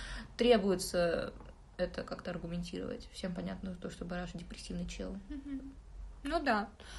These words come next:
Speaker 2: У Карыча, у него выгорание, мне кажется.
Speaker 1: Нарциссизм.
Speaker 2: И, и выгорание, потому что, помнишь, э, в той серии, где он был психологом?
Speaker 1: Ну, у нас у
Speaker 2: Он
Speaker 1: всех
Speaker 2: в конце,
Speaker 1: выгорание.
Speaker 2: да, ну, просто у него как это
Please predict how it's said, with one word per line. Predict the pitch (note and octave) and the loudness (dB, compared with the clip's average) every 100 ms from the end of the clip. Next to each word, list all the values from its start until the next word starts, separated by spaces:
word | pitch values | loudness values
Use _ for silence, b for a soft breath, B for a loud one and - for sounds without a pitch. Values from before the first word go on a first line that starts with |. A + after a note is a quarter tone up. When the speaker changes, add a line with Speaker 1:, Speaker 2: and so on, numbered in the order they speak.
| B - | B -6
Speaker 2:
У | B3 | -2
Карыча, | C4 D4 E4+ - C#4+ B3 - | 6 8 8 4 2 2 2
у | A3+ | 0
него | A3+ A3+ A#3 B3 B3 A#3+ A#3 - | 0 0 0 2 2 4 4 2
выгорание, | A3+ A#3 A3+ G#3+ G#3+ G3+ | 0 2 2 2 2 0
мне | G#3 | -2
кажется. | - - F3 | -4 0 2
Speaker 1:
Нарциссизм. | F3 - E3 - E3+ E3 D#3+ - - - | 2 0 0 0 0 -2 -6 -10 -14 -8
Speaker 2:
И, | D4 D4+ - | -6 -6 -6
и | C4 C4+ C#4+ | -2 0 0
выгорание, | B3+ A#3+ A3+ A3 A3+ | 0 0 2 2 0
потому | A3+ A3+ A#3 A#3 | -4 -6 -4 -4
что, | - | -4
помнишь, | - C#4 F#4 F#4+ - | 0 0 2 0 -2
э, | C4 B3 A#3 | 0 0 0
в | - | 0
той | A3+ A#3 | -2 0
серии, | - A#3+ A#3 | 0 0 2
где | G#3+ G#3+ A3 | 0 2 2
он | A3 G#3+ G#3+ | 2 0 0
был | A#3 A3 | 0 -2
психологом? | - A#3 - A3 B3+ D#4+ F#4+ G#4 B3 | -4 -6 -4 -2 -2 -2 -4 -4 -4
Speaker 1:
Ну, | C#4+ | -2
у | E4+ | 2
нас | F4+ C#4 | 2 4
у | |
Speaker 2:
Он | B3 | 4
Speaker 1:
всех | C#4 A3+ | 4 4
Speaker 2:
в | |
конце, | A3 G3+ | 4 6
Speaker 1:
выгорание. | G3 D4+ C#4 | 6 4 4
Speaker 2:
да, | A3+ A3+ G3+ G3 | 4 4 2 -2
ну, | B3 F4+ G4 C4+ - B3 | -4 -2 0 -2 -8 -6
просто | C4+ C#4 - B3+ | -2 -2 -2 -4
у | |
него | B3+ C4+ | -2 -2
как | C#4+ C4+ A#3 | -4 -6 -6
это | A#3+ | -4